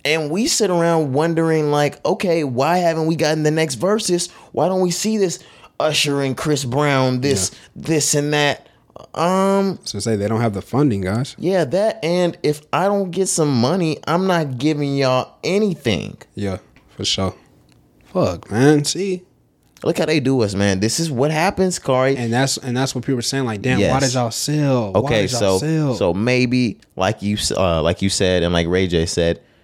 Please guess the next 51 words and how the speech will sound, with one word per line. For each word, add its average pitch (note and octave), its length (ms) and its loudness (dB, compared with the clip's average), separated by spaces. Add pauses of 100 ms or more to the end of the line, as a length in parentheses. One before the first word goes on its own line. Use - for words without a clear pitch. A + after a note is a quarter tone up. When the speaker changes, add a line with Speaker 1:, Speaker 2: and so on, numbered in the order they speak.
(120)
Speaker 1:
maybe D3 320 0
it C3+ 140 -2
did D3 220 0
move A2+ 240 0
a G2+ 40 2
little G2 200 2
too G2 200 0
fast F#2+ 440 0
because G2 400 0
Speaker 2:
Right. - 80 -20 (340)
Speaker 1:
this A2+ 220 -2
is B2+ 100 -2
what C#3 160 0
happens G#2+ 540 0 (160)
when D#2+ 160 -2
we D#2 80 2
don't D#2+ 200 0
keep G#2 200 -2
shit - 420 -4 (220)
in D2 120 -8
our C#2+ 160 -2
own E2+ 160 2
Speaker 2:
Yeah, G2 60 4
Speaker 1:
hands. B2 260 2
Speaker 2:
house, B2+ 260 -2
yes, B2+ 280 -2
bro. B2 400 -2
And C3+ 300 -2
like B2+ 160 -2
I G#2+ 100 -4
said, B2+ 420 0
now A2 460 -4 (580)
Triller C#3 640 2 (300)
established A#2 480 0
their A2 160 -2
own A#2 140 0
shit A2+ 200 -2
'cause A2 80 -6
they B2 120 2
was A2+ 160 0
really C#3+ 200 2
just A#2 240 -4
doing, A#2 280 0
like, A2 180 -2
the, G#2 120 -2
the G2 140 -8
TikTok G#2 460 -2
shit G2 160 -4
at G#2+ 260 -4
this G#2+ 160 -2
point - 300 -10